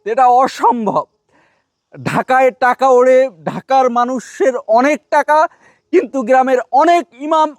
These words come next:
অনেক মুয়াজ্জিন আছেন যারা পনেরোশো, দু হাজার করে মাস পান। বলেন তো, পনেরোশো, দু হাজার টাকায় কি পরিবার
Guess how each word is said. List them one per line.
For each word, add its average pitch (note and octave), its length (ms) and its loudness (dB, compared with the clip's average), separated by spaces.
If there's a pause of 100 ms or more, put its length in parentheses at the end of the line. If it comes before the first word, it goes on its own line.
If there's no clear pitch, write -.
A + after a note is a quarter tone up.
অনেক D#4+ 340 0
মুয়াজ্জিন D#4 480 -2
আছেন D#4 320 -4
যারা C#4+ 180 0
পনেরোশো, D4 580 -2
দু C4+ 140 -4
হাজার B3+ 280 0
করে B3+ 180 0
মাস A#3 220 -2 (100)
পান। G#3 200 -4 (460)
বলেন C4 280 2
তো, D#4 140 -2
পনেরোশো, C#4 520 -2
দু C#4+ 120 -2
হাজার C#4+ 300 2
টাকায় D4+ 260 -2
কি C4+ 120 -12
পরিবার D4 380 0